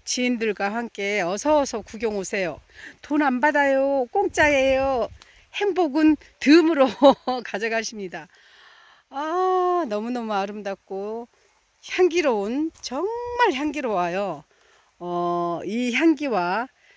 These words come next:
꽃향기를 보내드립니다. 어, 여러분들 오셔서 부자목단, 어, 농장에 오셔서 겹작약 지금 꽃을 보시기 바랍니다.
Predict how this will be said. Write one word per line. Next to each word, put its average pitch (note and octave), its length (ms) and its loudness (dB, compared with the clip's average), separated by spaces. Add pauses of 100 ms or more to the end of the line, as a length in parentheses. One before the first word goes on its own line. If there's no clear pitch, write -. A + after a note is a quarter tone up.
(220)
꽃향기를 C4 1000 0
보내드립니다. E3+ 840 -4 (500)
어, E3+ 360 -4
여러분들 A3 600 -2
오셔서 A3 760 -2 (420)
부자목단, G#3+ 880 -4 (420)
어, D#3 600 -6 (520)
농장에 G#3 400 0
오셔서 F3+ 600 -6 (120)
겹작약 G#3 1080 -2 (500)
지금 F3 540 -8 (220)
꽃을 A#3+ 680 -6
보시기 F3 420 -4
바랍니다. D3+ 640 -2